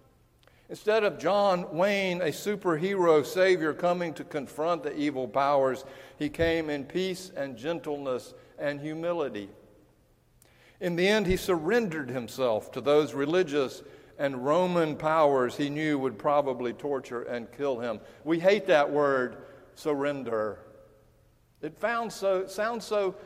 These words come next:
defeatist. I was teaching a Sunday school class back in Atlanta, and we were talking about how sooner or later, to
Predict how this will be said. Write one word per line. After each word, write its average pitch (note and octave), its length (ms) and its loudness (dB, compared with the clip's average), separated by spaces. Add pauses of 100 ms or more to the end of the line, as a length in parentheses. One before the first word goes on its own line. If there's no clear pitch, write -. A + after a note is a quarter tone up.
(140)
defeatist. C#3 760 -8 (1500)
I D3 40 0
was D3+ 100 -6
teaching F#3 340 0
a D#3 40 -2
Sunday F#3+ 320 2
school C#3 300 -4
class B2+ 500 0 (300)
back D#3 260 2
in D3 120 -2
Atlanta, C#3 520 0 (220)
and C3+ 100 -4
we D#3+ 100 0
were D3+ 80 2
talking E3 420 0
about C#3+ 320 2
how D3 260 0 (120)
sooner G3 360 -2
or E3 200 6
later, D#3 500 4 (200)
to E3 240 0